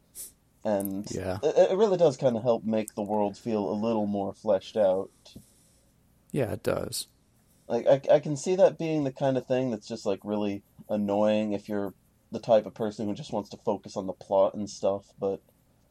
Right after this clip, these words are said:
Speaker 1: I, I kind of
Speaker 2: Mm-hmm.
Speaker 1: thought they were interesting to kinda see different sides of May and the town.
Speaker 2: Yeah. It's al-, it's always nice to, like,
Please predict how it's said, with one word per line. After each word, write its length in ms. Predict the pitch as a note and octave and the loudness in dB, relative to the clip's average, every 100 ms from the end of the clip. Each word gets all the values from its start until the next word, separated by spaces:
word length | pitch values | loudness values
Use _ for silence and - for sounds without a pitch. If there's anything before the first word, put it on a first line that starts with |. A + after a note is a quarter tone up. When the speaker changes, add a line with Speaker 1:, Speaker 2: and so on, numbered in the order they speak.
| _ | _
Speaker 1:
I, 220 | D3 D#3+ | 2 4
I 40 | E3+ | 4
kind 260 | F#3 E3 B2 | 2 2 0
of 60 | |
Speaker 2:
Mm-hmm. 60 | G2+ | 4
Speaker 1:
thought 220 | A#2 G2+ | 4 6
they 80 | G#2+ | 2
were 140 | G2 F#2 | 0 -2
interesting 680 | G2+ G2+ G#2+ F#2+ - G2 G2 | -4 -4 -2 -2 -4 -10 -10
to 60 | |
kinda 260 | - G#2 G2+ | -10 -8 -8
see 360 | - G#2+ G2 - | -6 -6 -6 -8
different 300 | A2+ G#2 G2+ | -8 -8 -8
sides 460 | - G2 F#2+ F#2+ G#2 | 0 2 2 0 -2
of 260 | F#2+ G2+ | -2 -2
May 460 | A2+ G#2 G2 F2+ F#2+ | 0 2 2 2 0
and 140 | G2 | -4
the 60 | - | -6
town. 640 | - G2+ F#2+ F#2+ G#2 A2 A2+ _ _ _ _ _ _ _ - - _ - | -4 -2 0 -2 -4 -8 -14 _ _ _ _ _ _ _ -20 -20 _ -6
Speaker 2:
Yeah. 340 | - F2+ F2+ F#2+ _ _ _ _ _ _ - - | -4 -2 -4 -12 _ _ _ _ _ _ -18 -10
It's 120 | A#2 | -2
al-, 100 | A#2 | -2
it's 140 | - A#2+ | 0 0
always 240 | G#2+ - | 2 2
nice 280 | F#2+ F#2 - | 0 0 0
to, 220 | - F#2 | 0 -2
like, 480 | F2+ F2+ F2+ E2 - | 0 0 0 -4 -14